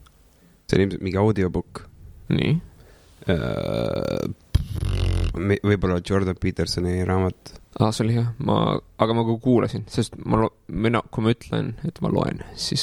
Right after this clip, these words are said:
Speaker 2: see tähendab seda, et ma tegelikult kuulan audiobooki päris
Speaker 1: Ja
Speaker 2: palju.
Speaker 1: ma pean rõhuma, see ei ole sama protsess, aga
Speaker 2: Aga
Speaker 1: see
Speaker 2: mulle
Speaker 1: info
Speaker 2: jääb
Speaker 1: töötab.
Speaker 2: paremini meelde.
Speaker 1: Jah, aga see töötab.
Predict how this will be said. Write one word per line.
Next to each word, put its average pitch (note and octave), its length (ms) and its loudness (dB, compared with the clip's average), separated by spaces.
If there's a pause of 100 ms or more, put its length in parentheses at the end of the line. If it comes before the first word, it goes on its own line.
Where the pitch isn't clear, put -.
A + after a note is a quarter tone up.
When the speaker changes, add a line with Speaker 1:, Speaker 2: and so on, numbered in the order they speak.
(160)
Speaker 2:
see - 140 -2
tähendab - 220 -2
seda, - 140 -2
et - 80 -16
ma - 80 -4
tegelikult - 240 -2
kuulan - 320 0
audiobooki - 480 -4
päris - 160 -4
Speaker 1:
Ja - 60 -2
Speaker 2:
palju. A2 120 4
Speaker 1:
ma G#2+ 120 4
pean G#2+ 240 0
rõhuma, G#2+ 260 2
see A2 140 0
ei A2+ 40 4
ole A#2+ 100 0
sama A#2+ 220 -2
protsess, A#2 520 -6 (100)
aga G2+ 380 0 (140)
Speaker 2:
Aga A2+ 200 2
Speaker 1:
see B2+ 100 4
Speaker 2:
mulle B2+ 140 6
Speaker 1:
info A#2 160 2
Speaker 2:
jääb G#2 60 2
Speaker 1:
töötab. G#2 160 -4
Speaker 2:
paremini G2+ 340 0
meelde. F#2+ 280 -2 (280)
Speaker 1:
Jah, A#2+ 220 2 (180)
aga G2+ 180 -2
see G2+ 140 0
töötab. F2+ 300 -2